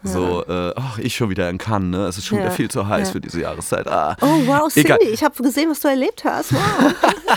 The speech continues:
Speaker 2: Ja, nee. Und dann bin ich aber durch diesen Tunnel durch und am Ende, ne, als ich, dann stand ich so vom Klassenraum und dachte so, dreh mich so um zu denen und sag, "Oh, war eigentlich doch ganz schön."
Speaker 1: Mhm.
Speaker 2: <laughs> Und dann sind wir rein und haben angefangen, so. Das war, naja.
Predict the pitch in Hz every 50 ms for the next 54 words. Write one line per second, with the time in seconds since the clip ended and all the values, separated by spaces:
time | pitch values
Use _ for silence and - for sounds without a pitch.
0 | - - - - 185 - - - - - - - 202 220 233 233 240 233 196 -
1 | 104 104 104 104 104 101 101 107 104 123 135 143 156 147 175 190 - - 170 180
2 | 185 190 190 - 170 131 127 - 208 214 220 202 202 214 240 - - - - 156
3 | - 151 139 127 - 170 220 254 240 196 139 151 190 226 254 - - 156 156 147
4 | - 151 156 151 - 185 185 180 - - 170 151 135 - 165 180 - 165 165 165
5 | 139 123 143 127 - 135 110 123 117 - - - - - - 127 147 160 160 143
6 | - - 117 139 160 - - 123 143 131 113 127 - - - - - - 90 98
7 | 80 65 95 107 107 - - 98 - - - 80 85 - - - 104 90 92 104
8 | 127 151 - - 226 233 214 196 180 - 208 262 - - - - - - - -
9 | - - - - - - - - - - - 190 214 220 220 190 151 120 117 117
10 | 120 143 139 135 151 143 127 120 104 110 110 120 131 135 123 123 120 120 104 98
11 | 104 104 98 95 - 95 90 90 90 87 85 80 85 82 85 82 95 - - 101
12 | 95 95 92 92 98 98 101 101 98 95 87 87 80 85 90